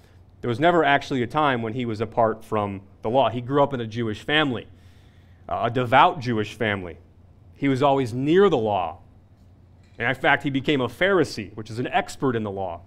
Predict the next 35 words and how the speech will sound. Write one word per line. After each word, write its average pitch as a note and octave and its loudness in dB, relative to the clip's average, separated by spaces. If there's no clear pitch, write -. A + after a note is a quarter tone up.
So C3 -2
he, C#3+ 0
he C#3+ -2
must D3+ 2
mean D3 0
something A2+ -4
different C3 -4
here. F#2+ -10
"I A2 2
was A2 -2
once C3 -2
alive A#2+ 4
apart B2 2
from B2+ -6
the B2 -2
law, A#2+ 2
but A2 -6
when A2+ -4
the A#2+ -8
commandment A#2 -4
came, G#2+ -6
sin C#3+ -4
came A2 -4
alive, G2 -4
and G#2 -10
I G2+ -6
died." - 0
What C#3 0
does C3+ 0
he C3 -2
mean? B2+ -2
What B2 0
does A#2 0
he A#2 -4
mean? G2 -4